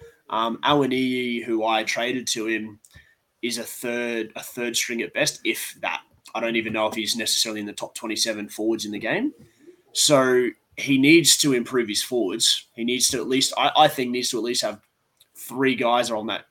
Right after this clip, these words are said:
second pick mark so he can rotate through who he has. And then in his back line, he's got Walker-Peters, Struijk for Leeds, um, Davies, who didn't play this last round. So I guess the question is: is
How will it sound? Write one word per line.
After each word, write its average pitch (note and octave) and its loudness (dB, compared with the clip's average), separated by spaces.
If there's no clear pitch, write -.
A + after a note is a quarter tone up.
second - -2
pick C3 -6
mark A2+ 0
so - -4
he G#2+ -6
can G2 -14
rotate A2+ -4
through A2 -6
who G#2+ -10
he F#2+ -8
has. A#2+ -2
And C3 2
then C#3 4
in C#3+ 0
his B2 0
back D#3+ 2
line, B2+ 0
he's A#2 -4
got A#2+ -4
Walker-Peters, C3 0
Struijk C#3 2
for - -10
Leeds, B2 0
um, G#2 -2
Davies, B2+ 0
who A#2+ -8
didn't A2+ -8
play A#2 -4
this B2+ -4
last G#2 -2
round. F#2+ -8
So - -4
I C3 2
guess E3+ 2
the - -4
question C3+ -4
is: A#2+ -4
is A2 -8